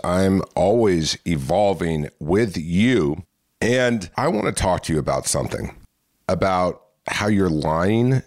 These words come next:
to yourself. This episode I'm calling The Great Big Lie. And I'm gonna tell you what the lie is. The lie is that you will be happier or more content or more at peace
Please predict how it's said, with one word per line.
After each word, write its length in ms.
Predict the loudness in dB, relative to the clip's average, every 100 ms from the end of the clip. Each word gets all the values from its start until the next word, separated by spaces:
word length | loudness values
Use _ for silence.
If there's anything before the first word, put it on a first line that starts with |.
| -4
to 160 | -2
yourself. 760 | 0 0 0 -2 -4 -6 -10 -12 _ _ _ _ -4
This 180 | -2 0
episode 360 | -2 0 0
I'm 140 | 0 -2
calling 500 | 0 0 2 2 -2 -6
The 100 | -6
Great 520 | -2 0 2 0 -4 _ _ -8 0
Big 420 | 0 0 -4 -12 _ -6
Lie. 680 | -2 0 2 0 -2 -6 -12 _ _ _ -4
And 100 | 0
I'm 80 | 0
gonna 120 | 0
tell 200 | 0 2
you 100 | 2
what 120 | 0
the 80 | 0
lie 260 | 0 0 0
is. 340 | -2 -4 -6 -8 _ _ _ _ _
The 160 | -4 -2
lie 580 | 0 2 2 0 0 -2
is 580 | 0 0 0 -2 -6 -10 _ _ _ _ _
that 300 | -4 -2 -2
you 220 | 0 2 2
will 140 | 2
be 180 | 2 2
happier 840 | 2 0 -2 -2 -4 -4 -4 -8 -14 _ -6
or 140 | -2
more 300 | 0 2 0
content 840 | 0 -4 -4 -4 -4 -6 -8 -10 -12 -20 _ _ _
or 160 | -2 0
more 320 | 0 2 0
at 180 | -2 -4
peace 640 | -2 2 2 0 -2 -4